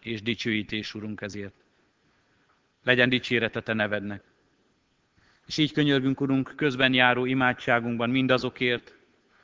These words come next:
akik most nem ünnepelni tudnak, hanem leginkább csak kérnek,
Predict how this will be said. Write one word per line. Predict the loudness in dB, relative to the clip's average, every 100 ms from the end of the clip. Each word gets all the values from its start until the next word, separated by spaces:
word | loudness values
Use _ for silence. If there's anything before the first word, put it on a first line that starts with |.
| _ -6
akik | 0 0 0 -10 _ _ _
most | -10 2
nem | 4
ünnepelni | 6 4 6 6 6 2
tudnak, | -2 0 -2 -4 -20 _ _ _ _
hanem | -6 -2 4
leginkább | 4 4 2 2 2
csak | -6 -4
kérnek, | 2 4 4 0 -4